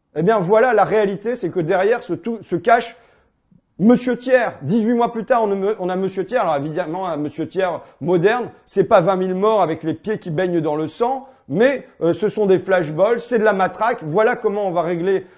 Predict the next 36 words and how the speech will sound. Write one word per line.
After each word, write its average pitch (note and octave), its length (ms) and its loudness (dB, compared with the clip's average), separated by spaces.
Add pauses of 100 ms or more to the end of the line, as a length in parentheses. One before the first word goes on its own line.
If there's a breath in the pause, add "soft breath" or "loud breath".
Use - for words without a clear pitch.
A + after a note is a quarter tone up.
euh, C#3+ 100 4
le E3 140 4
sort E3+ 260 2
du E3 100 -2
peuple. C4 340 4 (200 soft breath)
Je E3 160 -4
dis, F3 180 -4
je F#3+ 200 -4
faisais G3+ 280 0
la F#3+ 120 0
comparaison, G3 680 -2
hein, F3+ 100 -4
il D#3+ 80 -4
y E3 40 -4
a D#3 40 -8
quelque F#3 260 -6
temps A#3 220 -4
en G#3+ 60 -2
disant, F#3+ 320 -4 (260 loud breath)
euh, D3 160 -2 (340 soft breath)
euh, D3 160 0
Macron, G#3+ 460 2
c'est, A3 200 -8
euh, G3+ 240 4 (260)
c'est - 180 -6
Dorian G#3+ 440 2
Gray. G3 420 2 (440)
Hein, F#3 300 -10
il D#3 100 -10
se, F#3+ 400 0
il, F3 300 -4
il D#3+ 100 -2
a F3 80 4
toujours A#3 360 0
ce G#3+ 100 -4
visage, F#3+ 520 0